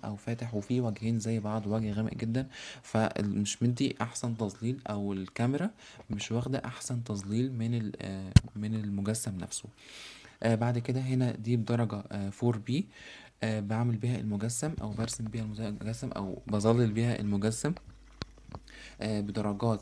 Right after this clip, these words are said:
آه، من أغمق لأفتح، يعني، آه، أغمق درجة هو الجزء اللي بعيد شوية عن الضوء أو أبعد جزء عن الضوء هو اللي بيبقى أغمق حاجة لحد ما نقرب لمكان الإضاءة، فبنفتح كل ما بنعدي بالإضاءة.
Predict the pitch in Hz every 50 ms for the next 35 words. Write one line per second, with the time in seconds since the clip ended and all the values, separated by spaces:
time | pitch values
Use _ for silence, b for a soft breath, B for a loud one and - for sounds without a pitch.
0 | - - - - - - 104 104 107 107 104 - 113 117 117 120 123 135 127 123
1 | - 104 - - 120 120 - - 123 - - 110 107 107 107 104 - - - -
2 | 104 101 101 - - 117 117 117 117 - - 107 117 123 127 135 165 220 B B
3 | B B B B B 120 120 123 - - - 104 101 98 113 120 131 - - -
4 | - 110 104 - - 101 101 101 101 95 95 98 113 131 - - - 120 113 117
5 | 123 123 113 107 95 95 95 92 92 104 104 104 - - 98 98 95 - - 113
6 | - - - - 117 117 117 110 101 98 107 113 117 - - 110 101 98 95 95
7 | 101 123 151 - B B B B B 117 117 113 104 104 101 - - - 117 113
8 | 117 120 120 120 - - - - 101 95 92 - - B B B B B B B
9 | 101 104 - - 123 131 131 - - 107 104 104 - - 117 117 123 127 127 127
10 | 110 104 104 104 - - - 101 101 98 98 98 98 - - - 110 113 - -
11 | - - - 107 110 - 143 143 - - 104 101 101 101 - 120 117 - - 139
12 | 139 - - - - 120 117 117 113 110 107 104 101 95 104 110 113 113 104 -
13 | - 92 92 - - -